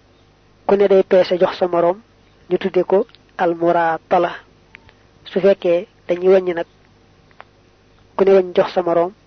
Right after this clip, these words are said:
ñu tudde ko almubadala. Nga xam ne kon,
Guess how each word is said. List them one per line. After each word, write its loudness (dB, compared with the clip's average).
ñu -2
tudde -2
ko -2
almubadala. -2
Nga -2
xam 0
ne 2
kon, 0